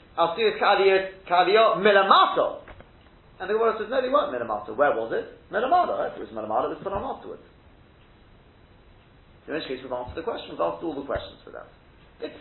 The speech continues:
similar. Take a look at what Yiddish Shem. It's very similar, if you like, where he said, it's the sa-, same sort of idea. Same sort of idea. Right? So only at this point in the Gemara do we assume,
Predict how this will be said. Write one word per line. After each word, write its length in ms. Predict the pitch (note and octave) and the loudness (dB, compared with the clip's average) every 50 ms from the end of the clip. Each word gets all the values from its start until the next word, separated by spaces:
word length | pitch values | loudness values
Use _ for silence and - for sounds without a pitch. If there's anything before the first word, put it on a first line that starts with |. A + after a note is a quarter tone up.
| - | -6
similar. 320 | - D#4 D4 D4 C#4+ C#4 C#4+ | -2 2 4 6 6 6 6
Take 160 | C#4 C4 B3+ | 4 4 4
a 0 | |
look 160 | B3 - A3+ | 4 4 4
at 40 | G#3 G3 | 2 2
what 80 | G3 | 0
Yiddish 160 | G3 F#3 - - | -2 -2 -4 -4
Shem. 160 | G#3+ G3 F#3+ | -4 -2 -2
It's 80 | F3+ | -2
very 240 | - A#3+ A#3 F3+ - | 0 2 0 0 0
similar, 160 | F3 F#3+ G3 | -2 -4 -6
if 80 | F#3+ - | -4 -2
you 80 | D3+ D#3+ | 2 2
like, 160 | E3 D#3+ D#3 | 4 4 4
where 80 | D#3 | 2
he 80 | D#3+ E3 | 0 2
said, 160 | E3+ F#3 F3 | 2 2 2
it's 240 | F3 - F#3+ - G3+ | 2 0 -2 -2 -4
the 80 | G3 - - | -6 -2 2
sa-, 240 | C#4 C4 - - - | 0 0 0 0 2
same 320 | - B3 B3 B3 A3+ - | 4 4 4 4 2 2
sort 240 | - A3 F#3+ - F3+ | 2 2 2 2 4
of 80 | D#3 D3+ | 4 6
idea. 320 | C#3+ C#3+ - A#2+ F#2+ E2+ - - - - - - - - | 6 4 2 -2 -6 -6 -8 -14 -20 -20 -20 -20 -10 -4
Same 160 | A#3+ B3 A#3 - - | -2 -2 -2 -2 -6
sort 160 | G#3 E3+ - | -6 -6 -6
of 80 | B2 A2+ | -4 -4
idea. 320 | A2 G#2 G2+ - - - - - - - - - - - - - - - - - D#3 | -4 -4 -4 -6 -8 -14 -16 -18 -20 -20 -20 -20 -20 -20 -20 -20 -20 -20 -6 0 2
Right? 320 | G3 A3+ - - - - - - - - - - - _ _ - _ - - - - - | 4 4 2 0 -4 -12 -18 -20 -20 -20 -20 -20 -20 _ _ -20 _ -20 -20 -20 -12 -4
So 160 | - D3 - | 0 2 4
only 160 | A#3 B3 C4 | 4 4 4
at 160 | A#3+ - - - | 2 0 0 0
this 240 | C4 C#4 C#4+ C#4 | 0 0 0 0
point 240 | - B3 G#3+ G3 - | -2 -4 -4 -4 -4
in 80 | A3+ G3+ | -4 -4
the 80 | G3 | -2
Gemara 400 | F#3+ G#3+ A3 C4 C#4 G#3 F#3+ F#3+ | -2 -2 0 2 4 4 4 2
do 80 | F#3+ G3 | 2 -2
we 160 | F#3 G3 G3 | -2 0 2
assume, 720 | F#3+ - - - C#4 D4 C#4 G3+ G3 G#3 A3+ B3+ - - | 2 0 0 -4 -4 -2 0 0 0 0 -2 -6 -12 -16